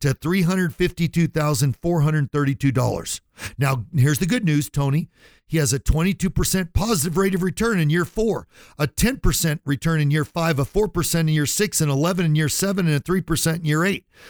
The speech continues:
okay, before it goes negative again. But in spite of that, those one, two, three, four, five uptick years, because he kept taking the twenty-five a year,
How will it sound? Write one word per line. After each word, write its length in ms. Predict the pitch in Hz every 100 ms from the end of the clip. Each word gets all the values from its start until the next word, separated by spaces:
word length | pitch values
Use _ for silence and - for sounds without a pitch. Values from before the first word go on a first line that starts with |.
| -
okay, 420 | 131 151 170 208 - _ -
before 340 | 156 - 165
it 60 | 156
goes 240 | 151 143
negative 300 | 175 202 156
again. 300 | 127 110 95 - _ _ _ _ -
But 140 | 151
in 120 | 156
spite 580 | 131 - - 196 214 233
of 80 | 156
that, 240 | 98 78 _ _ _ _ _ _
those 280 | 151 143 -
one, 400 | 135 175 214 202
two, 220 | - 196 170
three, 280 | 165 190
four, 280 | 180 185 170
five 520 | - 175 190 220 165 -
uptick 560 | 190 - _ 190 185 -
years, 540 | 185 247 139 127 - _ - -
because 300 | 143 175 165
he 80 |
kept 280 | 147 170 -
taking 360 | 175 190 - 135
the 80 | 127
twenty-five 600 | - 139 143 165 156 151
a 40 |
year, 380 | 147 196 240